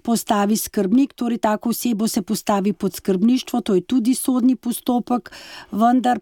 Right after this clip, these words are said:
pa ne govorimo o podaljšanju roditeljske pravice, pač pa govorimo o podaljšanju, eh, podaljšanju, eh,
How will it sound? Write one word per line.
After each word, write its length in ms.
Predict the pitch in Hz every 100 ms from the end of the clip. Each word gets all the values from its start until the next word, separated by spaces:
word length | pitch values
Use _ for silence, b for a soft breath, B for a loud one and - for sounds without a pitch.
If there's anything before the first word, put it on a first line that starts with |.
| _
pa 260 | 233 233 - 269 -
ne 300 | 240 254 240
govorimo 580 | 226 208 226 233 233
o 40 | 220
podaljšanju 680 | 233 202 196 190 220 214 202
roditeljske 460 | 202 262 262 294
pravice, 460 | - 247 240 - 240
pač 300 | - 226 -
pa 140 | 226
govorimo 640 | 202 208 196 233 247 240 226
o 100 | 214
podaljšanju, 1080 | - 202 208 214 247 - 233 226 220 214 202
eh, 720 | - - - - _ 214 208 -
podaljšanju, 920 | 208 208 214 247 - 233 220 214 208 208 196 190
eh, 1000 | - - 202 185 180 180 180 180 214